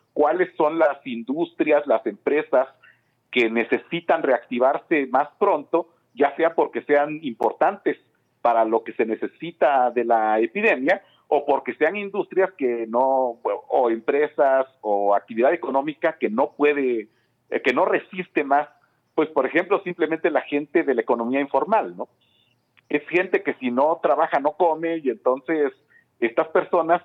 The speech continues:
pues, eh, necesitan trabajar lo más pronto posible. Entonces, desde, desde luego, las autoridades tienen que evaluar todo esto, pero nuestra estimación es que se debe de empezar a levantar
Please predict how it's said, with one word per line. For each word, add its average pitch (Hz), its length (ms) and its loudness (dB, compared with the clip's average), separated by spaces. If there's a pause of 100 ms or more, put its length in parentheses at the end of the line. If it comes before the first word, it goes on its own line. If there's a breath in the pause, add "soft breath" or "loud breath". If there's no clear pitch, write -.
pues, 127 220 0
eh, 113 420 4
necesitan 117 640 -2
trabajar 131 400 2
lo 135 100 0
más 123 220 -2
pronto 131 280 0
posible. 247 460 -2 (220 loud breath)
Entonces, 165 420 0
desde, 147 240 2
desde 131 300 2
luego, 214 200 2
las - 140 0
autoridades 135 500 0
tienen 147 240 -4
que 139 120 0
evaluar 135 580 0
todo 131 240 0
esto, 175 440 -2 (340)
pero 151 200 2
nuestra 147 380 0
estimación 160 840 -4 (160)
es 147 220 -4
que 175 180 -2
se 147 100 0
debe 160 280 0
de 151 100 0
empezar 139 640 -2 (380 soft breath)
a 127 80 2
levantar 123 720 0